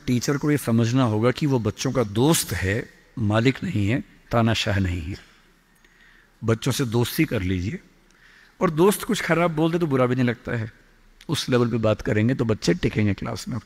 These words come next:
तीसरी बात, सिखाने का सबसे अच्छा तरीका क्या है? दो ही तरीके हैं, मैं उसका इस्तेमाल करता हूँ। पहला, कहानियों से सिखाइए। हर चीज़ के बारे में कुछ अच्छे एग्जाम्पल्स, कुछ कहानियाँ,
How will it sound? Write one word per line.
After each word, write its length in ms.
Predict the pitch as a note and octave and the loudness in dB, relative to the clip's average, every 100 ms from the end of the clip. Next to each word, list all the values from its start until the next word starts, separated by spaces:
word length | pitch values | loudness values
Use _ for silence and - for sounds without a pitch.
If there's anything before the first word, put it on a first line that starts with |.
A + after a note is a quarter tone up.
| - | -2
तीसरी 300 | C3 D3+ A#2 | 0 2 2
बात, 180 | A#2+ - - - - | 0 -8 -18 -20 -14
सिखाने 640 | - D#3+ - C3+ C#3+ F3+ | 2 4 4 2 4 4
का 120 | G3 | 4
सबसे 400 | F3 D3+ C3+ - | 2 0 -2 0
अच्छा 240 | D3+ - D3+ | 0 0 -4
तरीका 380 | C3 A#2 A#2+ | -2 -2 -2
क्या 220 | B2 - G#2+ | -4 -6 -8
है? 240 | F2 D#2+ - _ _ _ _ _ _ _ _ C3 | -8 -10 -16 _ _ _ _ _ _ _ _ 0
दो 180 | C3 | 2
ही 100 | C3 | 2
तरीके 340 | C#3 A2 G2+ A#2 | 2 -2 -2 0
हैं, 60 | |
मैं 120 | A2 B2+ | 2 2
उसका 260 | B2+ - | 0 -2
इस्तेमाल 360 | G#2+ - G2+ G2 | -2 0 0 0
करता 300 | G2+ - - | -2 -10 -16
हूँ। 80 | - - - _ - | -18 -20 -20 _ 0
पहला, 340 | G#2+ A2+ E3+ - - - - - - - - _ _ - | 2 4 2 -2 -20 -20 -20 -20 -20 -20 -20 _ _ -4
कहानियों 460 | D3+ A#2 D3 F#3+ F#3 | -2 2 2 2 2
से 140 | - | 0
सिखाइए। 460 | B2+ - F#2 E2+ D#2+ - _ _ _ _ _ _ _ _ _ _ _ - - - - - _ _ - | -4 -4 -6 -6 -8 -14 _ _ _ _ _ _ _ _ _ _ _ -20 -20 -20 -20 -20 _ _ -8
हर 340 | - G3 A#3 | 0 4 4
चीज़ 360 | - F3+ F#3 - | 2 0 0 2
के 140 | F3+ | 2
बारे 240 | D#3 D#3 | 4 2
में 100 | E3 | 0
कुछ 220 | E3+ D3+ D3+ | -2 -2 -2
अच्छे 260 | - D3+ | 0 0
एग्जाम्पल्स, 720 | C3 A2 A#2 B2 - B2 A#2 | 0 2 4 4 2 0 -2
कुछ 200 | - B2+ | -6 -6
कहानियाँ, 640 | - A2 G#2+ A#2 A#2 A2 | -2 0 2 2 2 -2